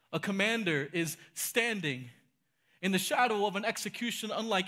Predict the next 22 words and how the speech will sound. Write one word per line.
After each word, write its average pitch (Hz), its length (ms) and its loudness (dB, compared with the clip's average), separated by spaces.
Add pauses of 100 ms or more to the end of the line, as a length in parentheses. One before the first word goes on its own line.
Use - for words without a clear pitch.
any 233 240 -2
other 196 240 0
he's 180 320 -6
ever 208 180 0
been 202 140 -2
a 160 40 -4
part 185 280 -6
of. 135 200 -6 (1400)
And - 80 -16
there's 156 140 -4
a 160 40 -2
group 196 200 -8
of 175 140 -8
women, 156 440 -2 (420)
followers 208 680 4
of 160 140 -8
Jesus, 170 400 -4
that 175 160 -2
are 165 80 0
watching, 170 640 -4 (920)
waiting, 170 520 -2 (960)
weeping 165 500 -4